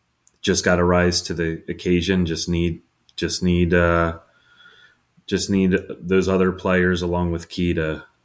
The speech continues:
to, to chip in, like, like Jillian said. Um, so yeah, I, I have Drexel going the whole way. I, I think realistically they're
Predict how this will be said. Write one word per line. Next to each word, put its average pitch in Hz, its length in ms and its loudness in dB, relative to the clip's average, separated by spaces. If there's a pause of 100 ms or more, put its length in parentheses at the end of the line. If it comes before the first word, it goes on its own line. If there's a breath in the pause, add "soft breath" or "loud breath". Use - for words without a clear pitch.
(160)
to, - 220 -6 (220)
to 92 100 -4
chip 87 320 2
in, 87 240 6
like, - 480 -6 (560)
like 78 240 -4
Jillian 82 480 2
said. 78 640 -2
Um, 82 600 -2 (580)
so 87 640 2 (100)
yeah, 85 380 4 (360)
I, 90 300 0 (260)
I 95 100 0
have 95 400 0
Drexel 87 360 0
going 85 260 -2
the 82 60 -4
whole 82 200 -2
way. 82 460 0
I, 87 320 -2
I 90 120 -2
think 92 560 -4 (600)
realistically 85 800 2
they're 80 320 -4